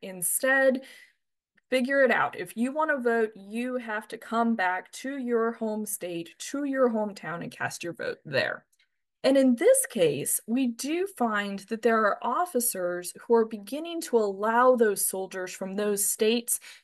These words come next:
to take short furloughs in the autumn months to go home and cast a vote. There's a primary source,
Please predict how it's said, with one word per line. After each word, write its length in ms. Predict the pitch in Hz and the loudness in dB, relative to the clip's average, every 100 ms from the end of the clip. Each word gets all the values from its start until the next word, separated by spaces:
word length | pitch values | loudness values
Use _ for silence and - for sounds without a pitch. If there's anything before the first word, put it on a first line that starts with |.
| - | -4
to 180 | 240 233 | -2 0
take 380 | - 294 294 | -2 -8 -8
short 480 | - - - 269 - | -10 -8 -2 0 -2
furloughs 840 | - - 294 277 190 165 170 175 - - | -4 0 2 2 2 -2 -4 -8 -10 -8
in 160 | 202 | -2
the 160 | 240 269 | 0 0
autumn 380 | 226 233 262 277 | 0 0 0 -2
months 380 | 214 175 175 - _ - | -2 -4 -8 -12 _ -14
to 160 | - | -10
go 300 | 202 208 214 | -6 0 0
home 260 | 220 190 196 | 0 -4 -6
and 140 | 185 | -8
cast 440 | 165 - 151 - - | -12 -8 -6 -6 -6
a 80 | - | -8
vote. 460 | 165 135 - - - _ _ _ _ - _ - | -6 -6 -8 -12 -16 _ _ _ _ -20 _ 2
There's 200 | 220 220 | 4 4
a 60 | |
primary 520 | 214 269 269 269 247 | 2 2 6 6 6
source, 560 | 233 - 202 196 - - | 4 0 0 0 -2 -8